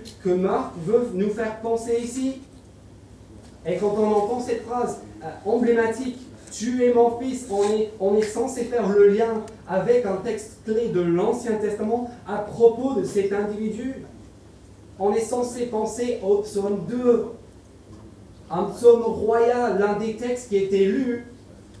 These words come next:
lors du sacre, lors du couronnement des rois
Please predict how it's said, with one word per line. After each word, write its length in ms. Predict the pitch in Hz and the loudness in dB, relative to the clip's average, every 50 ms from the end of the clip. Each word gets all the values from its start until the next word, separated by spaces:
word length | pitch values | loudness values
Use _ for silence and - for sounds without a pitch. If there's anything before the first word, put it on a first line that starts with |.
| - | -4
lors 280 | - 165 202 202 202 180 | 0 2 2 2 2 -2
du 100 | 190 190 | -4 -6
sacre, 500 | 165 - - 240 233 254 254 - - 175 | -6 -6 -4 -4 -2 -2 -4 -6 -6 -4
lors 240 | 170 170 185 180 180 | -2 -2 -2 -2 -4
du 100 | 185 196 | -4 -6
couronnement 840 | - - 254 262 240 240 240 220 220 214 208 208 208 214 214 214 - - - - - - | -8 -4 -2 2 4 6 6 6 8 6 6 6 6 4 2 -2 -8 -14 -20 -20 -6 0
des 140 | 190 196 196 | 2 2 4
rois 600 | 196 196 196 202 214 214 214 220 220 214 - - | 4 4 4 4 4 4 4 2 0 -2 -4 -10